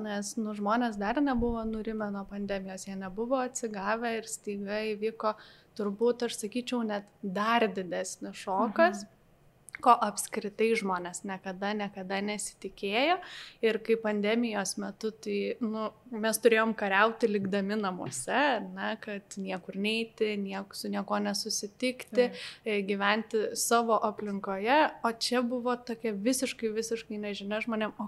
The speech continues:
Speaker 1: ką dabar daryti? Kur man būti? Kažkur važiuoti,
Speaker 2: Mhm.
Speaker 1: nevažiuoti, skambinti, susitikti, nesusitikti?“
Speaker 2: Kaip
Speaker 1: Tai
Speaker 2: elgtis?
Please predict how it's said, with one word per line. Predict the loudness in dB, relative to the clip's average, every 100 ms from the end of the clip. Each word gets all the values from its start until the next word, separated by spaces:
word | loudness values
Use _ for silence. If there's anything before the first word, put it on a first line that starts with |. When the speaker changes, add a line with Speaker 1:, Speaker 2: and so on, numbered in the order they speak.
| -2
Speaker 1:
ką | 2 4
dabar | 2 -2 -4
daryti? | -4 0 6 8 6 -4 -18 -2
Kur | 4 6 6
man | 0 -2 -2
būti? | 2 2 2 0 -2 -4 -16 -12 -6
Kažkur | -2 2 2
važiuoti, | 2 2 4 4 4 2
Speaker 2:
Mhm. | 2
Speaker 1:
nevažiuoti, | 2 2 0 2 4 4 2 -2 4 6 6 6
skambinti, | 2 4 6 6 6 4 6 4
susitikti, | 4 2 2 2 0 2 2
nesusitikti?“ | 2 -2 -2 -6 -4 -6 -4 -2 -2
Speaker 2:
Kaip | -2 -8 -4
Speaker 1:
Tai | 2 4 2 -2
Speaker 2:
elgtis? | -8 -10 -10 -10 -14